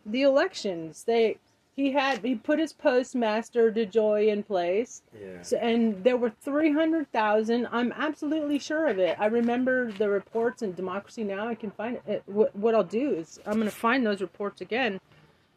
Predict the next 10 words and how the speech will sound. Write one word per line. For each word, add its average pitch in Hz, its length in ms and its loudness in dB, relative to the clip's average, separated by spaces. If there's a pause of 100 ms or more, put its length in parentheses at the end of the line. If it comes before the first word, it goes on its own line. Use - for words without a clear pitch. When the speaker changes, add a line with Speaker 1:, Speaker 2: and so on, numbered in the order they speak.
Speaker 1:
and, 208 260 0
um, 190 420 -2 (200)
and, 214 260 0
um, 190 420 -6 (260)
fucking 214 300 -8
do, 220 320 -4 (320)
you 233 100 -4
know, 190 180 -2
like, 185 180 -2 (560)
what, 214 180 -2